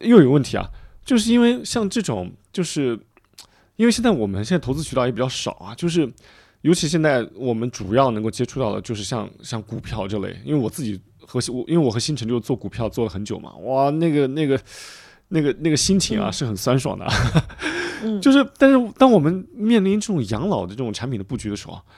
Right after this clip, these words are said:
Speaker 1: 我觉得肯定有两个要求啊。第一是它一定要稳健啊，就是它最好，最好是不能亏的。就即使，
Speaker 2: 嗯。
Speaker 1: 即使它真的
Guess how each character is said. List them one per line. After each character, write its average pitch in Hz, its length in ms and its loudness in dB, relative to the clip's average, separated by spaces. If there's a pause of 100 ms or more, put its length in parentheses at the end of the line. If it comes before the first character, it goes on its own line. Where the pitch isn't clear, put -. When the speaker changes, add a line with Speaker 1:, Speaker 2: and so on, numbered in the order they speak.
(180)
Speaker 1:
我 139 100 6
觉 202 120 6
得 262 80 6
肯 - 140 -4
定 135 260 0 (320)
有 147 140 2
两 110 200 4
个 101 60 -2
要 117 120 0
求 127 140 -8
啊。 - 100 -10 (240)
第 185 140 2
一 202 80 4
是 156 180 0
它 131 200 -2
一 113 120 -4
定 143 80 2
要 151 120 4
稳 104 180 -2
健 107 160 -6
啊， 95 140 -16 (760)
就 214 100 0
是 175 220 4 (420)
它 - 80 0
最 208 140 6
好， 143 160 4 (100)
最 - 160 6
好 170 160 2
是 139 120 0
不 196 80 0
能 156 120 4
亏 190 200 2
的。 - 100 -2 (640)
就 - 120 -4
即 247 180 4
使， 123 320 0 (140)
Speaker 2:
嗯。 196 260 -6
Speaker 1:
即 208 160 2
使 185 80 -4
它 156 100 4
真 214 140 2
的 208 160 2